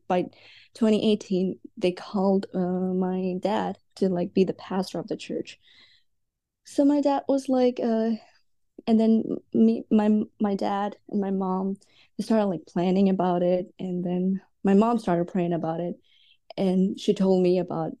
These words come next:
uh, moving to the U S. And I didn't want to. <laughs> And at that time, I had a bad breakup and I decided to just go to India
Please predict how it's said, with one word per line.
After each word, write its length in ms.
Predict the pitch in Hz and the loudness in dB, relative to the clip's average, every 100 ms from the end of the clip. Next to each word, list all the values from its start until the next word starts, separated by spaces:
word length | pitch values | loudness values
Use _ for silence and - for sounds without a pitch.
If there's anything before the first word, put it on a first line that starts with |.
| _ _ _ | _ _ _
uh, 280 | 185 175 175 | -4 -4 -4
moving 460 | 165 196 190 180 180 | 0 2 2 0 -2
to 160 | - 170 | -4 -2
the 100 | 165 | 2
U 220 | 175 175 | 2 2
S. 320 | 165 214 - _ _ _ _ _ | 0 -10 -16 _ _ _ _ _
And 140 | - 202 | -6 -2
I 140 | 220 233 | 0 0
didn't 220 | 214 180 | 0 0
want 240 | 175 175 - | -2 -4 -4
to. 240 | 180 175 190 - | -2 0 -2 -6
<laughs> 200 | - _ | -20 _
And 320 | - 190 196 208 | -2 -2 0 0
at 120 | 196 | 0
that 180 | 202 202 | -2 -4
time, 400 | - 196 202 208 - _ _ _ _ | -4 -2 -2 -4 -8 _ _ _ _
I 280 | - 185 185 | -6 -2 -2
had 280 | 196 175 208 | -2 0 0
a 80 | 202 | -2
bad 300 | - 185 165 | -2 -6 -6
breakup 540 | - 156 175 175 156 - | -4 -4 -4 -6 -6 -8
and 260 | - 170 - | -6 -6 -4
I 400 | - 180 180 185 | -6 -4 -2 -2
decided 420 | 185 185 208 202 196 | -2 0 0 0 -2
to 100 | 214 | -4
just 180 | 220 | -4
go 120 | - 233 | 0 0
to 80 | |
India 360 | 247 277 233 151 | 0 0 -2 -4